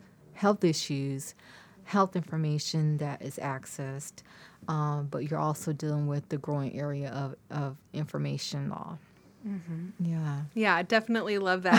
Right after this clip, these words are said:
Speaker 2: kind of joining,
Speaker 1: <laughs>
Speaker 2: joining the two worlds
Speaker 1: Yes.
Speaker 2: together. Um, are there any other,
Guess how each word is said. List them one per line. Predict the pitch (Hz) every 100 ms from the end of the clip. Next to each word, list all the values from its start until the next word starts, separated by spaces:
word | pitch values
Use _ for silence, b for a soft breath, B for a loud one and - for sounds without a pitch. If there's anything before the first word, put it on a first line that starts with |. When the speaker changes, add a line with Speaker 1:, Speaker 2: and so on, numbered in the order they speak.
| 190
Speaker 2:
kind | 202 190
of |
joining, | 339 294 220 220 247 208 226 -
Speaker 1:
<laughs> | - -
Speaker 2:
joining | 349 339 320
the | 302
two | - 311
worlds | 254 233 233 185
Speaker 1:
Yes. | 185 160
Speaker 2:
together. | 185 185 202 240 320 349 B B B B B
Um, | 214 220 214 196 196 196
are | 269
there | 247 247
any | 240 240
other, | 233 233 233 226